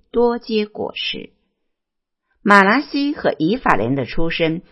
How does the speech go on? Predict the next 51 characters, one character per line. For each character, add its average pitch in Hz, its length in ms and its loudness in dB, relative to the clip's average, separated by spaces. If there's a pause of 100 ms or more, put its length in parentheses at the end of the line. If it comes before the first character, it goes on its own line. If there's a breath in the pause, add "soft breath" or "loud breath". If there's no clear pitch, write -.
(140)
标 277 260 4
志 269 180 -4
着 - 260 -4 (220 soft breath)
主 165 260 2
荣 143 300 2
耀 269 180 0
的 - 140 -4
至 220 320 -4
关 233 320 -4
重 294 260 -4
要 120 160 -6
的 - 100 -14
阶 113 280 -10
段。 - 180 -14 (840)
马 160 200 2
拿 151 160 0
西 185 220 -2
象 175 280 0
征 175 300 -6 (200 soft breath)
主 165 300 2
的 151 80 2
感 135 400 2
官 285 260 0
层 165 280 -2
里 143 120 -2
面 139 220 -2
的 - 60 -8
一 123 160 -10
个 127 160 -6
新 269 420 -6
意 240 220 -6
愿。 - 160 -10 (1080)
这 214 140 6
新 233 320 0
意 208 180 -2
愿 160 300 -2 (180 soft breath)
带 220 140 8
来 165 140 4
一 202 120 0
种 - 320 -6
神 151 420 -4
性 269 260 -2
的 - 120 -10
春 233 380 0
天 170 380 -4 (120)
和 - 180 -10
温 233 320 -6
暖， - 220 -6 (760)
取 170 280 2
代 240 200 4
了 - 140 -8